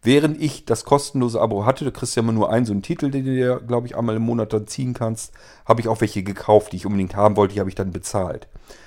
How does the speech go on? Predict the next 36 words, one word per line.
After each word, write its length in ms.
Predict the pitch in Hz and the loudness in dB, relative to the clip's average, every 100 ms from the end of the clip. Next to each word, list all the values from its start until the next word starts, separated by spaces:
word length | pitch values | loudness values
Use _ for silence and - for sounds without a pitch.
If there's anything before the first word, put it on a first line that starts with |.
| - - | -14 0
Einfach 260 | 120 131 | 2 2
schon, 260 | 123 139 123 | 0 2 4
weil 140 | 110 | 4
ich's 240 | 110 - - | 2 -2 -6
völlig 300 | - 117 113 | -2 0 0
genial 380 | 117 95 95 107 | -2 0 0 -2
finde, 260 | - 110 | -2 -4
das 160 | 101 - | -4 -6
mit 140 | 104 | -4
meinem 240 | 104 98 95 | -2 -2 -2
Amazon 500 | 98 95 - 95 - | -4 -6 -6 -6 -6
Echo 240 | - 104 | -6 -6
mir 220 | 90 78 | -6 -8
anzuhören. 380 | - - 90 - | -10 -10 -10 -10
Das 140 | - 95 | -10 -10
macht 200 | - - | -12 -10
schon 160 | 87 | -8
wahnsinnig 400 | 90 87 85 - | -8 -8 -12 -14
viel 160 | - - | -16 -16
Spaß. 340 | - - - | -12 -14 -14
Ist 160 | - - | -12 -8
einfach 320 | 104 98 - - - - _ _ - | -6 -6 -8 -20 -20 -20 _ _ 4
herrlich 400 | 117 127 117 - | 6 6 2 -6
bequem 400 | - 117 120 107 | -6 0 2 0
und 120 | 101 | -2
komfortabel. 640 | 101 98 98 - 107 101 | -4 -4 -2 4 4 4
Man 120 | 98 | -2
kann 180 | 95 101 | -2 -4
in 120 | 98 | -2
jedem 240 | 95 117 98 | 2 2 2
Raum 280 | 95 113 113 | 2 2 2
gehen 140 | 107 | 0
und 80 | 95 | 0
sagen, 220 | 98 98 | -2 0
so, 160 | 101 95 | 0 -2
jetzt, 260 | - - | -4 -10